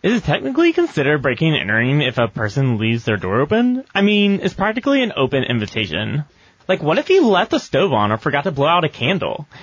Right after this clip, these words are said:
If not a hero, then I'm certainly a thoughtful neighbor. I mean, we gays have to look after each other,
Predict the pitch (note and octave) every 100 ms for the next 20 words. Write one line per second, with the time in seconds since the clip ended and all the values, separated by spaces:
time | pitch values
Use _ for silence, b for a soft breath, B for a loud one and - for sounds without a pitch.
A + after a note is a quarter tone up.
0 | B F3 D3+ F#3 C#4+ C#3+ E3+ B2+ G2+ C#3+
1 | D3 - D3+ C#3 - F3 F3+ A2 A2 F#2+
2 | - C#3 G#2+ - F#2+ G2+ D#2+ - - -
3 | B B - E3 F3+ G3+ G3 G3+ F#3+ F3+
4 | C#4 G3+ G3+ F3 D3 G3 D#3+ B2 - E3
5 | D3+ A2+ G#2 - F2+